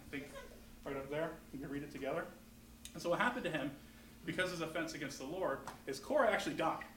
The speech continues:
It's pretty bad. <laughs> And all of his friends, too. Like, fourteen thousand of them? Oh my gosh, it's pretty bad.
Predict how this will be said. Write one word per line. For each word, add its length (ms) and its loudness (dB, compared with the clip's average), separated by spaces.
It's 100 -14
pretty 160 -4
bad. 220 4
<laughs> 160 6
And 160 6
all 120 10
of 80 4
his 100 -2
friends, 280 2
too. 220 2
Like, 140 -2
fourteen 240 -6
thousand 320 0
of 60 2
them? 120 -6
Oh 60 -2
my 80 -4
gosh, 220 -4
it's 80 -14
pretty 180 -4
bad. 120 0